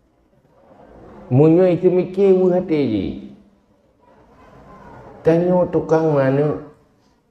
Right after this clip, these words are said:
I jaga ne, i pelara ne,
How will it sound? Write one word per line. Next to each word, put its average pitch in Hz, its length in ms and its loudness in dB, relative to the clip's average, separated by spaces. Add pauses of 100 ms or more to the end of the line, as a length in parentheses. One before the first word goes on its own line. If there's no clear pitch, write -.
(600)
I 123 160 -2
jaga 143 560 0
ne, 143 180 -2 (300)
i 135 80 -4
pelara 143 640 -2
ne, 147 180 -2